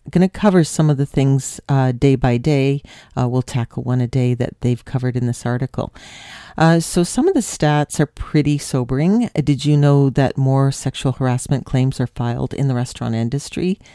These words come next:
than any other industry? As many as ninety percent of women and seventy percent of men report experiencing some sort of sexual harassment. That's according to Harvard Business Review. Uh, so in terms of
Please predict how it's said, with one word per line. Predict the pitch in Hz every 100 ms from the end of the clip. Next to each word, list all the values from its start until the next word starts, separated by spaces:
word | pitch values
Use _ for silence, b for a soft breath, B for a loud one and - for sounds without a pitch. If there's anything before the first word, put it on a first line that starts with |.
| B
than | - 127
any | - 143 165
other | 170 175
industry? | 170 180 - - 180 175 - B B B
As | - 131
many | 143 131
as | 131 123
ninety | 131 143 156
percent | - 156 - 147
of | 143
women | 143 143 143 -
and | 113
seventy | - 107 127 143
percent | 151 147 - 151
of | 165
men | 160 123 123 120
report | 123 - 127 123 -
experiencing | - - 131 131 131 - 135
some | - 127
sort | 123 - 127
of | 123
sexual | - 120 - 123
harassment. | 117 113 139 - 190 180 - B B B
That's | 107 -
according | - - 139 147 151
to | 127
Harvard | 113 123 123 120
Business | 117 117 123 - -
Review. | 120 - - - B B B B B -
Uh, | 123
so | 123 - 131
in | 127
terms | - 175 160 151
of | 156